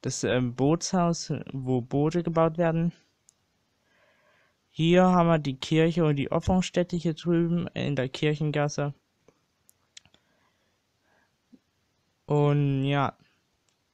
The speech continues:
das alles hier zu bauen hat mich sehr viel Mühe gekostet. Oh, hier sind, wie ich sehe, anscheinend ein paar Skelette unterwegs.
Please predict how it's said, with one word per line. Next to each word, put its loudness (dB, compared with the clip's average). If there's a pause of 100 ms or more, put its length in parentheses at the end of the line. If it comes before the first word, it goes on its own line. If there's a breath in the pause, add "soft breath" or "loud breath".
(1200 soft breath)
das 0
alles 2
hier -2
zu -6
bauen 4
hat -4
mich -6
sehr 4
viel -4
Mühe 4
gekostet. 0 (160)
Oh, 2 (200)
hier -6 (260)
sind, -6 (1040 soft breath)
wie -12
ich -12
sehe, 0
anscheinend 0
ein 2
paar 2
Skelette 0
unterwegs. -10